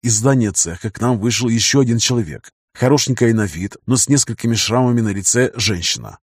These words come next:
Лет тридцати пяти. Камуфляжная форма слегка скрывала её фигуру. Но всё же большая грудь и круглая попа выделялись достаточно чётко. Женщина была без оружия, не считая ножа на голени,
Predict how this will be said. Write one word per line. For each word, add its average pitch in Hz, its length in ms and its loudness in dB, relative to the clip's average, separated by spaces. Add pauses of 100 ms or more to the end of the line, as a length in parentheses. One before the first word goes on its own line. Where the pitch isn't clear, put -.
(120)
Лет 110 380 0
тридцати 117 440 0
пяти. 104 460 -4 (160)
Камуфляжная 123 640 2
форма 98 340 -6
слегка 120 380 0
скрывала 143 460 2
её 95 160 -2
фигуру. 98 480 -2 (260)
Но 120 140 2
всё 127 200 2
же 117 120 2
большая 117 420 4
грудь 117 340 4
и 127 60 -4
круглая 117 440 2
попа 101 460 -2
выделялись 113 760 0
достаточно 117 760 0
чётко. 107 460 -2 (320)
Женщина 110 500 0
была 117 200 2
без 120 180 2
оружия, 113 480 -2
не 107 100 -2
считая 117 420 2
ножа 120 260 2
на 110 100 0
голени, 90 460 -2